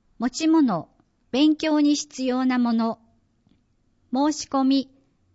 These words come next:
申し込み専用フォームから。二次元コードがあります。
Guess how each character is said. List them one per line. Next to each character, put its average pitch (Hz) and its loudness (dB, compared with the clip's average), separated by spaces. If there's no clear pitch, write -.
申 311 2
し - -10
込 320 0
み 311 4
専 320 2
用 311 0
フ - -12
ォ 311 2
ー - 2
ム 226 -2
か 165 -10
ら。 147 -10
二 262 0
次 320 -8
元 320 2
コ 320 -4
ー 277 -2
ド 208 -4
が 165 -6
あ 165 -6
り 160 -6
ま 165 -6
す。 - -20